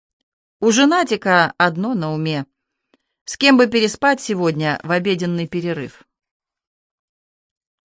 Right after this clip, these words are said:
Суббота. На днях зашел к Людо, чтобы оказать ему моральную поддержку на полднике в честь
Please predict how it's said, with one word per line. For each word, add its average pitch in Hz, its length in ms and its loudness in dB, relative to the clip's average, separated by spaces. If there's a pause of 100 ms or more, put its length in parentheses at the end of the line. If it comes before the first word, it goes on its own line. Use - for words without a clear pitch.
(100)
Суббота. 208 720 0 (1500)
На 185 160 0
днях 180 280 0
зашел 180 360 0
к - 60 -12
Людо, 190 300 0
чтобы 165 300 0
оказать 175 420 -2
ему 175 220 -4
моральную 165 500 0
поддержку 180 600 -6
на 196 120 -2
полднике 165 640 -6 (500)
в - 100 -20
честь - 460 0